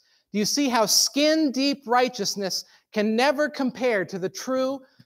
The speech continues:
pure, and heart righteousness that Jesus is calling for in his disciples? Do you see why in this instance it's not enough to say,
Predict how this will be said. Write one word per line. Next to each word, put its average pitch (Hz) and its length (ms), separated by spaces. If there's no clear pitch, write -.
pure, 247 380
and 170 180
heart 262 460
righteousness 190 720
that - 260
Jesus 190 680
is 175 200
calling 247 580
for 92 480
in 214 220
his 190 260
disciples? - 880
Do 202 80
you 220 60
see 277 260
why 247 200
in 226 180
this 269 260
instance 196 460
it's 214 160
not 254 280
enough 254 300
to 220 100
say, 208 320